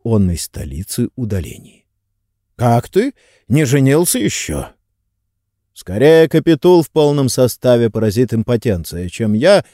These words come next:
свяжу себя узами брака», пылко воскликнул Рыжий. «Что это ты тащишь? Никак Мантиду отловил в своей глуши?»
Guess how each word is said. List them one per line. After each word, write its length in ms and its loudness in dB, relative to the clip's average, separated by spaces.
свяжу 500 2
себя 300 2
узами 380 4
брака», 540 2
пылко 340 0
воскликнул 720 -4
Рыжий. 420 -12
«Что 300 0
это 240 0
ты 120 -6
тащишь? 720 -6
Никак 540 -2
Мантиду 800 2
отловил 560 2
в 80 -8
своей 380 2
глуши?» 640 -8